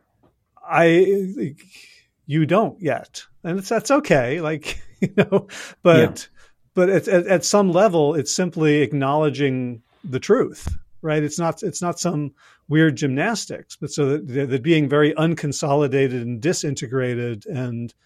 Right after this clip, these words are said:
Speaker 1: and living a herky-jerky life is in some ways a function of,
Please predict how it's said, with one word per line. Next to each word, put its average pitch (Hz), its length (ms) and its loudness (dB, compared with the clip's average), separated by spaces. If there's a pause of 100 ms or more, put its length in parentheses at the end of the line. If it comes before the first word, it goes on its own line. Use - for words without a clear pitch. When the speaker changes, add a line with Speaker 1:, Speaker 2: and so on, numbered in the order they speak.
(580)
Speaker 1:
and 160 180 -2
living 143 240 6
a 131 60 -2
herky-jerky 139 720 -2
life 139 440 4 (520)
is 156 180 2
in 143 120 2
some 165 240 -2
ways 143 260 2
a 120 80 -2
function 160 720 -6 (480)
of, 131 580 0